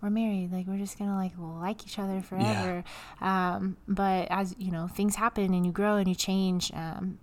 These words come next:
Speaker 1: but I'm, I'm glad that, like, I still like you, and so
Speaker 2: <laughs> I'm glad you still like me too.
Speaker 1: <laughs>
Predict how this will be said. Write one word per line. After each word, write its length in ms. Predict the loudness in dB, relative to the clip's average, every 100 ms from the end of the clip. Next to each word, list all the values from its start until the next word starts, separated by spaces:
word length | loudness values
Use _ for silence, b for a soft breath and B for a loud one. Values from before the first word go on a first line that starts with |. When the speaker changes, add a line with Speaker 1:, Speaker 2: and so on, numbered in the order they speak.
| -6
Speaker 1:
but 440 | -2 -2 -4 -10 -18 B B B B
I'm, 560 | -2 0 2 2 0 -2 -8 -20 -20 -10 0
I'm 180 | 2 2
glad 440 | 2 2 2 0
that, 640 | -2 0 -2 -4 -8 -10 -12 -20 -20 -20 -20 -20 -8
like, 160 | -6 -6
I 80 |
still 260 | -8 -6 -6
like 260 | -6 -8 -8
you, 260 | -10 -10 -8
and 420 | -8 -6 -6 -8 -10
so 520 | -12 -8 -8 -8 -6 -2
Speaker 2:
<laughs> 120 | 2 6
I'm 300 | 10 10 10
glad 280 | 8 4
you 60 | 4
still 160 | 10 12
like 240 | 12 10 8
me 60 | 8 8
too. 220 | 10
Speaker 1:
<laughs> 40 | 8